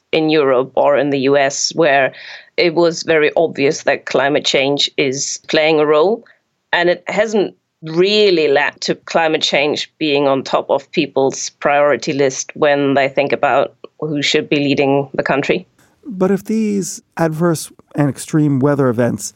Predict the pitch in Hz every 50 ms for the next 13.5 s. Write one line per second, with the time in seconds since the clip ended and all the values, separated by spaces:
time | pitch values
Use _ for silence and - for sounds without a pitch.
0 | _ - 151 151 143 143 151 156 156 147 139 147 147 165 202 214 180 123 104 104
1 | 107 127 - _ _ _ _ - - 196 202 208 208 208 202 202 - 202 196 -
2 | 160 156 202 226 220 - 139 117 110 - - - 165 160 165 - - - 165 147
3 | 143 143 139 143 143 143 143 139 135 131 - - 139 135 - - 147 143 139 139
4 | 113 113 135 131 127 110 120 127 120 120 - - - 123 123 127 120 - - 127
5 | 127 120 123 127 123 131 127 139 143 127 113 113 120 110 - - 123 120 123 120
6 | - - _ _ _ _ - 147 139 - 123 123 - 107 110 - 139 117 117 120
7 | - 123 127 - 120 117 - 143 156 143 143 131 113 120 123 120 - _ _ -
8 | _ _ _ _ _ _ - 143 156 170 165 151 147 139 135 127 - 143 139 131
9 | 135 127 127 123 123 - - 131 - - 131 127 143 170 160 139 - - 110 113
10 | 123 143 208 - _ _ _ _ _ _ _ - - 131 127 123 120 135 127 -
11 | 127 120 117 - 123 131 123 - - 123 127 117 127 123 110 127 123 127 127 127
12 | 127 127 123 120 - 135 131 127 123 117 131 123 131 120 135 127 110 120 120 117
13 | 120 - - - - 123 123 123 120 -